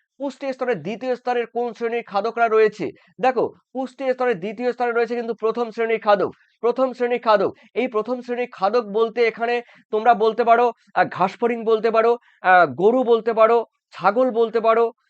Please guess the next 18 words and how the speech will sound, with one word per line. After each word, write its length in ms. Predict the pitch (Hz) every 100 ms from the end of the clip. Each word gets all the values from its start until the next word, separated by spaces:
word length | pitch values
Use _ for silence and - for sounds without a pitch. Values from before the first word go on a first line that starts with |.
| _ _ _
তারপরে 600 | 185 190 202 214 208 190 - _ _ 170
খরগোশ 320 | 208 262 247
বলতে 280 | 233 226 226
পারো, 300 | 226 233 226 _ _ _
হরিণ 300 | 214 262 269
বলতে 260 | 240 233 233
পারো। 220 | 226 220 220 -
এগুলো 200 | 220 269
কিন্তু 280 | 262 269 277
বা-, 320 | 165 180 202 -
এগুলো 260 | 214 254
কিন্তু 240 | 269 254 269
পুষ্টি 400 | 240 240 254 247
স্তর 220 | 247 226
দেখো 240 | 220 240
প্রথম 360 | 240 240 262 240
শ্রেণীর 280 | 240 226 220
খাদক। 340 | 190 160 110